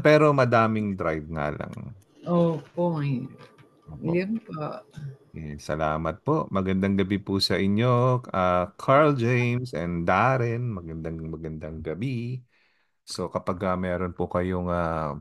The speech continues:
Speaker 1: praise report and prayer request, ah, sulat nyo lamang sa ating chat box at, um, at, ah, babasahin natin ito. Okay, welcome sa inyong Simbang Pinoy. Ah,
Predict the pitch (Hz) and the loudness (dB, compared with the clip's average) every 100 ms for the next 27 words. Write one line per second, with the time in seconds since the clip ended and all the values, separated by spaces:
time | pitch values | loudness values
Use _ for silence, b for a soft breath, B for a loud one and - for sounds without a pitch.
0 | - 120 123 127 196 202 156 131 147 139 | -2 0 0 2 2 2 0 0 0 0
1 | 131 180 165 90 82 - 95 92 - 95 | 2 0 2 2 0 0 0 0 0 0
2 | 90 90 87 - 85 87 - 85 85 - | 0 0 -2 0 0 0 -4 -8 -8 -12
3 | b b b b - 156 165 160 110 113 | b b b b 2 6 6 4 2 2
4 | - - - - b b b - - 90 | -2 -12 -12 -18 b b b -10 -4 0
5 | 90 90 82 80 78 78 - _ _ _ | 2 2 0 -4 -8 -12 -18 _ _ _
6 | _ _ _ _ - - - - 104 92 | _ _ _ _ -20 -20 -16 -6 -2 0
7 | 92 87 85 82 80 78 76 76 - - | 0 0 0 -2 -2 -2 -4 -4 -6 -6
8 | - - _ b b b b b b _ | -8 -14 _ b b b b b b _
9 | - 160 120 127 123 110 101 98 80 85 | -12 0 2 4 4 4 2 -4 -6 -8
10 | 76 76 - 65 - _ _ - 90 87 | -8 -6 -6 -8 -8 _ _ -6 -4 2
11 | 156 170 123 135 131 117 117 127 120 123 | 6 6 6 4 2 4 4 4 2 2
12 | 123 123 117 120 113 101 131 131 - _ | 2 0 0 0 0 0 2 0 -4 _
13 | _ _ _ _ - 90 90 87 85 82 | _ _ _ _ -4 0 2 2 0 0